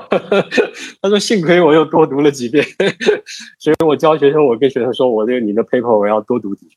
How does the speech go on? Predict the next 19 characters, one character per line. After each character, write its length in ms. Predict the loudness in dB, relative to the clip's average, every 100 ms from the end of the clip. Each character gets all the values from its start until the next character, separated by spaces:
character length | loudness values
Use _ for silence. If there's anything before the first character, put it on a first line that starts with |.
| _
几 120 | -14 -8
遍， 280 | -6 -4 -4
不 80 | 0
能 160 | 2
第 160 | 2 2
一 80 | 2
遍 260 | 2 0
就， 60 | 0 0 -2 -2 -2
<laughs> 320 | 0 0 -4 -2
就， 200 | 0 2
就 140 | 0
给 160 | 0 0
分 160 | 2
儿 60 | 2
了。 100 | 0 -2 -6 -6 -12
<laughs> 280 | -20 _ _
啊， 120 | -6 -6 -2
就 100 | 0
说， 200 | 2